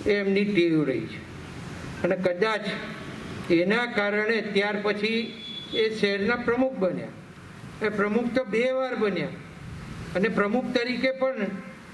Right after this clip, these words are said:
એમણે એટલી સુંદર કામગીરી કરી કે બધા તમે સાક્ષી છો.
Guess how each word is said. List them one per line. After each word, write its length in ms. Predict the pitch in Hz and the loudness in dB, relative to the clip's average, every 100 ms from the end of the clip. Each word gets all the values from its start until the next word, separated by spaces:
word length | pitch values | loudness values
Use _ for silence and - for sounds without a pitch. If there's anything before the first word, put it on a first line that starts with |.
| - 214 | -4 0
એમણે 260 | 220 247 | 2 2
એટલી 300 | 247 247 254 | 0 0 0
સુંદર 440 | 226 220 226 254 247 | 0 2 2 2 2
કામગીરી 480 | 220 226 226 240 | 0 2 2 2
કરી 540 | 233 226 220 226 160 - - - - - - | 2 0 2 2 0 -4 -12 -16 -18 -16 -2
કે 60 | 214 | 2
બધા 260 | 214 226 | 4 2
તમે 320 | 220 214 214 | 2 2 2
સાક્ષી 540 | 220 202 185 190 220 202 | 2 0 -2 -2 -2 2
છો. 280 | 170 135 | 2 0